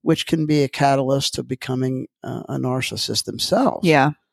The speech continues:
Speaker 2: Yeah.
Speaker 1: You know, and chi-, children copy those behaviors.
Speaker 2: Oh, they do. They're mimics. I mean, they, they, that's part of, of their growing. They learn to mimic and then to do their own thing. And if they're mimicking enough of a narcissistic mother or father,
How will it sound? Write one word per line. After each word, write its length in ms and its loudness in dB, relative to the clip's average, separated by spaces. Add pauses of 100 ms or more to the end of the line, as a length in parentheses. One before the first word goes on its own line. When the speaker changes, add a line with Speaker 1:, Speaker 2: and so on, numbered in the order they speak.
(320)
Speaker 2:
Yeah. 320 4
Speaker 1:
You 140 -8
know, 200 -6
and 160 -8
chi-, 420 -2
children 760 0 (760)
copy 420 0
those 260 2
behaviors. 680 -2
Speaker 2:
Oh, 180 6
they 160 4
do. 580 0
They're 200 2
mimics. 680 0
I 80 2
mean, 240 0
they, 220 4
they, 340 2
that's 260 0
part 300 2
of, 260 0
of 180 0
their 140 2
growing. 440 2
They 120 0
learn 220 0
to 120 -2
mimic 720 0 (500)
and 240 0
then 460 4
to 140 0
do 180 4
their 200 6
own 200 0
thing. 520 2
And 160 -2
if 140 -2
they're 260 2
mimicking 540 0
enough 440 0
of 140 0
a 60 2
narcissistic 960 0
mother 440 2
or 80 2
father, 480 2